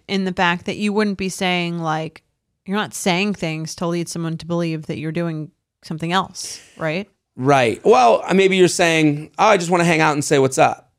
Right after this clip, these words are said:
Speaker 2: Like, "I just wanna
Speaker 1: Right.
Speaker 2: hang out and, oh, wanted to say hi and catch up over drinks," instead of, like, "I'm here to, like, date," which is not something you would say.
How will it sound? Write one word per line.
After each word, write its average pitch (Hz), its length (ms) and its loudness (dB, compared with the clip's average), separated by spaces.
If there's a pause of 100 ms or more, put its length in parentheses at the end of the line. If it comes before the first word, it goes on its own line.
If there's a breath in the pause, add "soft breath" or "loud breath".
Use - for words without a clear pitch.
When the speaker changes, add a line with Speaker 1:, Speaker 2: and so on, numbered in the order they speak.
(460)
Speaker 2:
Like, 147 140 4
"I 151 120 4
just 147 140 0
wanna 147 120 4
Speaker 1:
Right. 143 80 2
Speaker 2:
hang 147 140 2
out 147 200 2
and, 139 640 0
oh, 175 300 6
wanted 156 260 2
to 147 80 -6
say 147 200 0
hi 139 260 2
and 120 100 -4
catch 127 240 -2
up 123 140 2
over 120 200 -2
drinks," 113 400 -4
instead 135 300 0
of, 131 80 0
like, 127 160 2
"I'm 127 180 0
here 123 140 0
to, 117 80 -4
like, 117 340 -6
date," 127 320 0
which 147 140 -6
is 139 120 -10
not 139 180 -6
something 113 180 -12
you 101 80 -12
would 90 140 -14
say. 78 320 -12